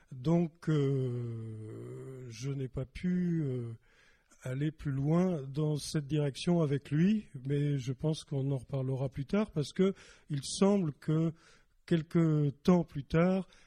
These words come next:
il ait recouvert, euh, la mémoire et une santé mentale, ce qui est assez rare pour les personnes de son âge.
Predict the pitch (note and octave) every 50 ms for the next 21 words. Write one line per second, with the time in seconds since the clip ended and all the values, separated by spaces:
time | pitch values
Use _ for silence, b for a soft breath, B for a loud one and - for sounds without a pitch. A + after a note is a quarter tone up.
0 | b b b b _ _ - - D#3 C#3+ D3 D#3 D#3 D3 C3 B2+ C3 - D3+ E3+
1 | E3+ - F3 D#3+ D3 D3+ D#3+ D#3+ D#3+ D3+ B2 C3 C3+ C3 C3+ C3 C3 D3 C#3+ D3
2 | C#3 C3 C3+ C#3+ D3+ E3 F3+ F#3+ G3 G3 F#3+ - - _ b b b b b b
3 | b b b b b _ - D#3 D#3+ D#3+ D#3+ D#3 D3+ D3 D3 C#3+ C#3 C3+ C3+ C3
4 | B2+ C3 - C#3 C#3+ C#3 C3 - - D#3 C3 - E3 D3+ D3 C#3+ C3+ _ - E3
5 | F3+ G3 G3+ E3+ C#3 - - - D#3 D#3 D#3 - - F3 D#3+ C#3+ C#3+ F3 F#3+ G#3
6 | G#3 E3 - - - D3 C#3+ C#3 C3+ - D3+ C#3+ - - E3+ E3 C#3+ D3+ E3 -
7 | - D#3 D3+ C#3 B2 A#2 A#2 A2+ - -